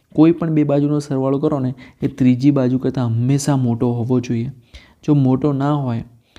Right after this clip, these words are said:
તો ત્રિકોણ બને નહીં. તો અહીંયા ત્રિકોણ નહીં બને, કારણ કે બે, જે બે બાજુનો માપનો સરવાળો ત્રીજી બાજુ કરતાં નાનો થાય છે. સમાંતર બાજુ ચતુષ્કોણ અને સમલંબ ચતુષ્કોણની વ્યાખ્યા લખો. ઓકે, તો વ્યાખ્યા અહીંયા તમારે લખવાની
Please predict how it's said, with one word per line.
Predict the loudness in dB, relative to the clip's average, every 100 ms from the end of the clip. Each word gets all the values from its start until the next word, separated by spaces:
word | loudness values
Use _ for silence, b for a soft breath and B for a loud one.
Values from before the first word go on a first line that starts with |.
| b _
તો | 0 2
ત્રિકોણ | 2 -2 -2 -2
બને | -2 -2 -2 -6 -6
નહીં. | -4 -4 -6 -16
તો | -20 -20 -6
અહીંયા | -2 0
ત્રિકોણ | 0 0 0
નહીં | 2 0
બને, | 0 -2
કારણ | -2 -2
કે | -4 -6 -6 b b b _ -4
બે, | 0 2
જે | 0 -4 0 0
બે | 2 0
બાજુનો | 0 0 0 0
માપનો | 0 -2 -4
સરવાળો | -4 -2
ત્રીજી | -2 0
બાજુ | 0 0
કરતાં | -2 -2 -4 -6 -14 -6
નાનો | -2 -2 -4
થાય | -6 -8
છે. | -12 -16 _ _ b b b b
સમાંતર | -2 2 2 2
બાજુ | 2 2 0
ચતુષ્કોણ | -2 -4 -2
અને | -2
સમલંબ | -2 -2 0 0 0
ચતુષ્કોણની | -2 -4 -4 -4 -2
વ્યાખ્યા | 0 -2 -4 -2 -2
લખો. | 0 -2 -4 -6 _ b b b b b -8
ઓકે, | 0 0
તો | 2 2
વ્યાખ્યા | 2 2 0 -2 0
અહીંયા | 2 2 0
તમારે | 0 -2 0 -2 -2
લખવાની | -4 -4 -4 -2 -2